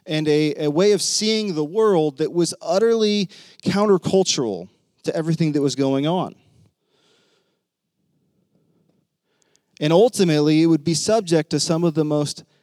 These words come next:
hatred and some, some of the most aggressive persecution,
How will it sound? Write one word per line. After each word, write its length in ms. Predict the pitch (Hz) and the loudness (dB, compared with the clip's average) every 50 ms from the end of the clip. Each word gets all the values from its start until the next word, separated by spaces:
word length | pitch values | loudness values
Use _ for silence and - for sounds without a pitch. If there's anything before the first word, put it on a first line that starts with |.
| _ _ _ _ | _ _ _ _
hatred 720 | - - - 185 190 220 233 202 - - 214 202 196 190 | -14 -8 -4 -2 -2 -2 -4 -6 -6 -2 0 0 0 0
and 240 | 202 - 160 139 131 | -4 -6 -8 -8 -8
some, 220 | - 151 143 139 - | -6 -8 -8 -8 -10
some 160 | - - 151 | -8 -6 -6
of 60 | 143 143 | -4 -2
the 80 | 143 | -2
most 260 | 139 135 131 127 - - _ _ _ _ | -2 -2 -2 -2 -6 -10 _ _ _ _
aggressive 640 | - 131 117 120 123 131 156 185 175 - 180 160 - | -8 -8 -8 -6 -4 -2 -2 -2 -2 -2 -2 -4 -4
persecution, 920 | - - 151 143 - - 127 - - 170 175 165 - 139 120 113 117 117 | -4 -6 -6 -4 -6 -8 -8 -6 -4 -4 -4 -4 -4 -6 -6 -8 -10 -14